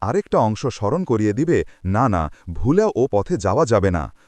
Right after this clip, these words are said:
তোমার অন্তরে এক দারুণ প্রফুল্লতা বিরাজ করছে। আজ সারা দিন তুমি অনেক আমলের মধ্যে ছিলে, দিনের শেষে এই কাজের মাধ্যমে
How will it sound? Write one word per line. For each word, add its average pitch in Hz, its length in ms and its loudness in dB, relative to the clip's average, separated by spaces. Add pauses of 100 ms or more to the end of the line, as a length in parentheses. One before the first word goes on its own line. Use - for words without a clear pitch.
তোমার 104 240 2
অন্তরে 110 420 0
এক 117 300 -2
দারুণ 175 360 0
প্রফুল্লতা 147 580 2
বিরাজ 95 280 2
করছে। 95 460 -2 (340)
আজ 147 220 0
সারা 113 360 -2
দিন 123 260 -2 (220)
তুমি 175 180 0 (100)
অনেক 175 320 0
আমলের 123 340 2
মধ্যে 101 300 0
ছিলে, 80 360 -4 (280)
দিনের 104 300 2
শেষে 107 380 -2 (100)
এই 147 180 0
কাজের 110 340 0
মাধ্যমে 90 480 0